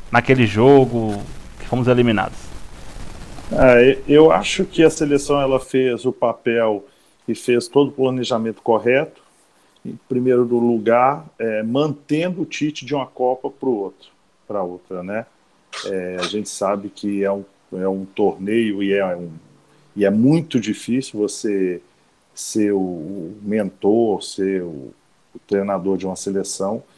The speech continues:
Speaker 2: e naquele momento a C B F, ela agiu corretamente, manteve o Tite, tanto é que os resultados em si,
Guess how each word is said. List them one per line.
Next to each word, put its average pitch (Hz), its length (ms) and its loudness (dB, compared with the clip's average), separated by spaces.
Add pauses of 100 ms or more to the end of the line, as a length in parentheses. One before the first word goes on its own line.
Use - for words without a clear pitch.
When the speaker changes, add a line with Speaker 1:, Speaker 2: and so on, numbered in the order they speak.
(240)
Speaker 2:
e 110 40 -4
naquele 120 320 0
momento 123 380 -2
a 123 40 -4
C - 160 0
B 131 120 2
F, 107 400 0
ela 98 240 0
agiu 98 720 -4
corretamente, 98 800 -4
manteve 104 580 -4
o 110 80 -4
Tite, - 480 -10 (480)
tanto 123 320 2
é 120 100 4
que 156 140 -2
os 156 180 0
resultados 113 880 -2
em 131 120 -8
si, 131 420 -8